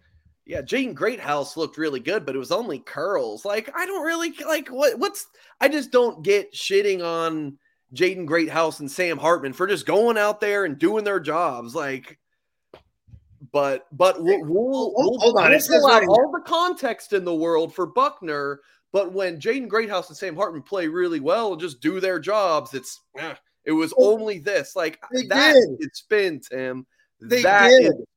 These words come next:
Speaker 2: I
Speaker 1: spin.
Speaker 2: said it yesterday. Hartman was the game M V P. He played outstanding. Greathouse played outstanding. We've said all that. But let's be real, okay? It was a scrimmage against zone coverage,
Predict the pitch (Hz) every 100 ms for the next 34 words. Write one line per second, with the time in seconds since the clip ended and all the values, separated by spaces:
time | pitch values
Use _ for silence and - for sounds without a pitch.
0 | - 202 233 233 262 269 277 269 - 240
1 | 208 156 139 214 247 247 240 226 226 240
2 | 240 240 226 240 196 254 226 180 220 220
3 | 226 220 233 233 226 139 - _ - 214
4 | 214 208 208 - 202 185 170 156 - 160
5 | 143 151 180 - 233 233 190 147 123 104
6 | _ _ - 226 226 - 226 208 208 254
7 | 233 156 - _ _ _ - 160 160 190
8 | 208 196 202 208 196 185 - - 233 247
9 | 220 156 135 - 190 185 180 127 139 196
10 | 226 226 - 208 220 196 160 127